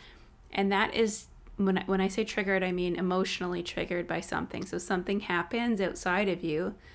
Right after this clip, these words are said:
something external happens, and it sets off this emotional response. And luckily, I've done enough work on myself in the mindset and in the emotions and spiritual,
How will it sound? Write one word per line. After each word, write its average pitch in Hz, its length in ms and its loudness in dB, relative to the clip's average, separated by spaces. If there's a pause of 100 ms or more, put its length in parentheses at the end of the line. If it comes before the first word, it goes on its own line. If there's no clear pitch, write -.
(140)
something 190 300 0
external 233 540 0
happens, 175 460 0
and 175 120 0
it - 100 -6
sets - 340 -2
off 190 300 2
this 185 180 -4
emotional 175 540 -2
response. - 720 -6 (720)
And 185 480 4
luckily, 220 400 4
I've 185 140 4
done 196 200 6
enough 180 320 2
work 175 220 0
on 185 100 2
myself 165 560 -2
in 165 140 -4
the 165 60 -4
mindset 190 640 2 (100)
and 175 180 -4
in 160 220 -4
the 170 180 -6 (380)
emotions 196 640 2
and 170 140 -2
spiritual, 202 640 2